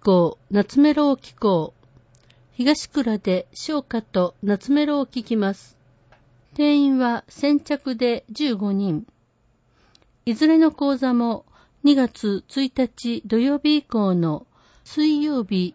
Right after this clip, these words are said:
木曜日、土曜日、日曜日の午前九時から午後四時までに、石川家住宅へ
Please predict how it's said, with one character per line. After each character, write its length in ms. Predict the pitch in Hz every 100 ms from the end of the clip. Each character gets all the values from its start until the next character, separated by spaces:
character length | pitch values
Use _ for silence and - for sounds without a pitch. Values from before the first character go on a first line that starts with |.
| _
木 300 | 226 226 285
曜 300 | 277 285 247
日、 300 | 190 185 170 - _ -
土 140 | 220
曜 280 | 233 233 190
日、 280 | 185 175 - 190
日 380 | 190 185 285
曜 160 | 285 240
日 140 | 190
の 220 | 175 156 - _ _ _ _ _ -
午 160 | 269 262
前 260 | 214 190
九 160 | 190 285
時 160 | 262 220
か 160 | 196
ら 260 | 185 175 -
午 160 | 226 247
後 200 | 208 190
四 140 | 247 285
時 120 | 302
ま 140 | 247
で 160 | 202 185
に、 280 | 175 165 - _ _ _ _
石 200 | 208 -
川 280 | - 285 285
家 220 | 285 285
住 200 | 233 269
宅 380 | 233 202 190 180
へ 220 | 165 160